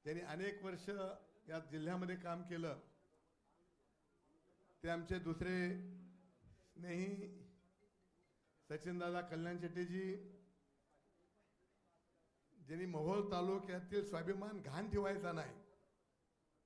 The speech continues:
अशा एका नव्या उमदेनं मोहोळ तालुक्याचं नेतृत्व करीत असताना मोहोळ तालुक्याचा स्वाभिमान घाण ठेवला जाणार नाहीची खबरदारी घ्यायची म्हणून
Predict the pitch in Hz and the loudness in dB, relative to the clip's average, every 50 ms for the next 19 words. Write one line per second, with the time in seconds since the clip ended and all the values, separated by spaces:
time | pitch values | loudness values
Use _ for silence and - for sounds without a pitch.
0 | _ _ _ _ _ _ _ _ _ _ _ _ _ _ _ _ _ _ _ _ | _ _ _ _ _ _ _ _ _ _ _ _ _ _ _ _ _ _ _ _
1 | _ _ _ _ _ _ _ _ - 143 151 - 202 196 202 190 196 190 175 165 | _ _ _ _ _ _ _ _ -6 -6 -2 0 0 0 0 -2 -2 -2 0 0
2 | 170 190 202 202 196 185 185 185 180 190 190 160 135 - - - - - _ _ | 2 2 2 2 2 2 0 0 0 0 0 0 -4 -6 -8 -16 -20 -20 _ _
3 | _ _ _ _ _ _ _ _ _ _ _ _ _ _ _ _ _ _ _ _ | _ _ _ _ _ _ _ _ _ _ _ _ _ _ _ _ _ _ _ _
4 | _ _ _ _ _ _ _ _ _ _ _ _ _ _ - 135 147 180 196 190 | _ _ _ _ _ _ _ _ _ _ _ _ _ _ -6 -2 0 0 0 0
5 | 190 190 185 185 190 180 190 190 185 202 190 180 170 170 185 190 185 185 196 170 | 0 0 0 0 0 -2 -4 -4 -4 -4 -4 -4 -4 -4 -4 -6 -4 -4 -4 -4
6 | 160 170 180 180 196 175 - - - 190 185 185 180 160 143 - - - - - | -4 -4 -4 -4 -4 -6 -8 -6 -4 -2 -2 0 0 0 -2 -4 -10 -16 -20 -20
7 | - - - - - - _ _ - - _ _ _ - - - _ - - _ | -20 -20 -20 -20 -20 -20 _ _ -20 -20 _ _ _ -20 -20 -20 _ -20 -20 _
8 | - - - - 143 151 175 202 208 208 202 185 185 190 185 185 190 190 202 202 | -20 -20 -14 -6 -2 0 2 2 0 0 -2 -2 0 0 0 -2 -2 -2 -2 -2
9 | 196 - 175 170 175 196 196 202 202 208 190 - - 127 127 175 220 226 208 190 | 0 0 0 0 0 -2 -2 -4 -4 -4 -4 -6 -6 -6 -2 -2 -2 -2 -2 -4
10 | 208 208 - - - - - - - 160 170 190 196 185 151 160 160 170 190 196 | -6 -6 -8 -12 -20 -20 -10 -4 0 2 2 4 2 2 2 2 0 2 2 0
11 | 202 196 185 180 180 196 - - 156 147 175 196 185 180 185 190 190 185 151 160 | 0 0 -2 -2 -2 -4 -4 -2 -2 -2 0 -2 -2 0 0 2 2 2 4 4
12 | 170 180 180 - 202 185 165 175 185 185 147 | 2 2 2 0 0 0 2 2 2 2 0